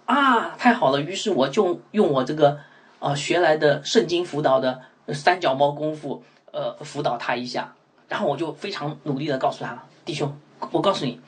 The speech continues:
福音可以医治你，<laughs> 你的抑郁症，福音可以治好你。”然后我鼓励他多读经，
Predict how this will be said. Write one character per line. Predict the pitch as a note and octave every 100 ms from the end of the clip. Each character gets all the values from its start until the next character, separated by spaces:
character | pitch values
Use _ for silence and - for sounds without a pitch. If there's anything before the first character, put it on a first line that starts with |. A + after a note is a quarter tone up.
| - - - -
福 | - F#3
音 | A#3 A#3+
可 | G#3+
以 | F#3
医 | E3+ G3+
治 | - F3+
你， | D#3+ D3 B2+
<laughs> | - -
你 | F3 D#3+
的 | F3+ F3 -
抑 | -
郁 | G3 F3+
症， | E3+ D#3+ - -
福 | - E3+
音 | F#3+
可 | G3 E3
以 | D3+
治 | D3
好 | C#3+ C3
你。” | B2+ B2 - - -
然 | F#3+
后 | F#3+
我 |
鼓 | D3
励 | D3
他 | - D3
多 | A3 A#3
读 | F3
经， | F3 F#3+